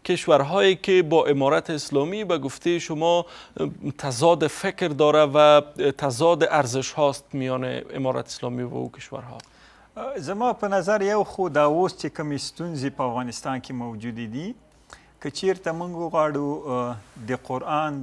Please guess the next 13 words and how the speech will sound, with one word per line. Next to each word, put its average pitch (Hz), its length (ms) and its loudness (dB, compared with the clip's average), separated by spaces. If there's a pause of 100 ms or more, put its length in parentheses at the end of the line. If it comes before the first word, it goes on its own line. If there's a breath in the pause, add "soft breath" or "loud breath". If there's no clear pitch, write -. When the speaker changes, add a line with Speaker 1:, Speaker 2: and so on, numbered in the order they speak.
Speaker 2:
د 120 160 -6
حدیث، 135 580 -8 (140)
د 117 180 -10
قیاس، 139 400 -2 (140)
د 127 180 -10
اجماع 120 460 -6
او 123 180 -2
د 110 160 -10
فقه 175 320 -6
په 120 120 -6
را-، 117 120 -4 (160)
په 120 140 -6
رڼا 120 280 0